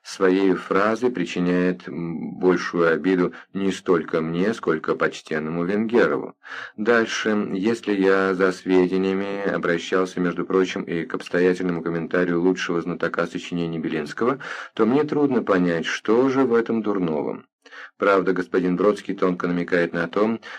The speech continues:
что я совершил плагиат, но вот с этим я никак не могу согласиться. Я думаю, что у господина Венгерова свои слова, а у меня свои. Если же отношение Белинского к Полевому мы оба в одном случае называем травлей, я беспощадный,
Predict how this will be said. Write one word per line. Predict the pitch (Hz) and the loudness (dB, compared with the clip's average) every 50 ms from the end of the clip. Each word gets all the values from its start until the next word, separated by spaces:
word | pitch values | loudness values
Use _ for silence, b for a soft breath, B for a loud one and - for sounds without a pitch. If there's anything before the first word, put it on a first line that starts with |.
| B B | B B
что | - - - - 90 | -16 -8 -2 0 0
я | 85 82 90 90 92 98 101 104 107 104 | 2 4 4 4 4 4 2 0 -2 -2
совершил | 101 - 92 90 85 - - 95 95 90 | -2 0 2 2 2 0 0 0 0 0
плагиат, | 92 98 95 95 95 107 120 120 87 71 - - - - B B B B B B | 2 2 0 0 2 4 4 4 4 2 0 -6 -12 -20 B B B B B B
но | - 107 | 0 2
вот | 113 113 113 - | 2 2 2 2
с | - | 0
этим | 160 160 - 143 123 | -2 0 0 0 0
я | 104 110 117 123 | 2 2 2 2
никак | 117 107 101 - 104 110 107 - | 2 0 0 2 2 2 2 0
не | 104 95 | 0 0
могу | 87 82 76 82 87 | 0 0 -2 -4 -8
согласиться. | - - - - 78 73 - - - - - - - - - - _ _ _ _ _ - | -8 -8 -6 -4 -4 -4 -4 -6 -12 -18 -18 -18 -18 -20 -20 -20 _ _ _ _ _ -6
Я | - 87 95 98 | -2 2 2 2
думаю, | 98 104 104 101 98 | 2 2 0 0 -2
что | 98 98 - 98 90 | -4 -2 2 2 2
у | 87 | 2
господина | 87 85 - 95 92 90 90 87 | 0 -2 0 0 0 2 2 0
Венгерова | 85 87 87 87 87 101 104 104 104 101 98 | 0 0 -2 0 0 2 2 2 2 0 -2
свои | 101 - 90 85 85 87 | -2 0 0 0 0 0
слова, | - - 90 90 90 101 113 107 95 101 B B B | -2 -2 0 0 2 2 2 2 0 -2 B B B
а | B 82 82 | B -2 -2
у | 82 | 0
меня | 82 82 85 85 82 | 0 -2 -2 -2 -4
свои. | 82 - - 90 95 95 90 71 - - _ B B B B B B | -4 -2 0 2 2 2 2 0 -2 -10 _ B B B B B B
Если | B 101 113 120 120 - 113 | B 2 2 2 2 2 0
же | 104 113 110 | 2 2 2
отношение | 104 - 107 104 - - 113 110 107 101 | 2 0 -2 -2 0 0 0 0 0 0
Белинского | 95 98 101 104 101 101 - 104 98 | 0 0 0 0 -2 -2 -4 -4 -4
к | 98 98 | -4 -2
Полевому | 98 98 92 92 85 92 98 98 98 95 92 | 0 2 4 4 4 2 2 2 2 2 2
мы | 92 95 90 | 2 2 0
оба | - - 92 101 101 92 | 0 0 0 2 2 2
в | 85 82 | 2 2
одном | 85 78 87 98 92 | 2 0 0 -2 -2
случае | 87 - 101 95 - - 92 90 | -2 -2 -4 -4 -2 -2 -2 -2
называем | 85 82 87 90 90 87 87 82 | -2 0 0 2 2 2 0 -2
травлей, | - 98 95 90 85 82 80 87 104 117 117 b b b b - | -2 2 4 4 4 4 2 0 0 0 -2 b b b b -2
я | 87 95 98 87 | 0 2 2 2
беспощадный, | 78 78 76 - - 69 71 - - - 92 98 101 101 98 98 101 101 | 0 -4 -6 -6 -6 -6 -6 -6 -2 0 2 2 2 0 -2 -4 -4 -6